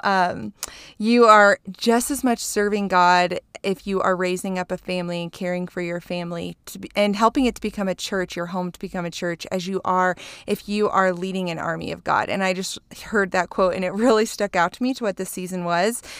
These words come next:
'cause I think I felt different, like, guilt from stepping back from some of the things that I was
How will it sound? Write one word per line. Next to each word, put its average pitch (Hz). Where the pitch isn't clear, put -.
'cause 226
I 208
think 202
I 185
felt 180
different, 190
like, 170
guilt 190
from 214
stepping 202
back 180
from 208
some 202
of 196
the 190
things 185
that -
I 185
was 180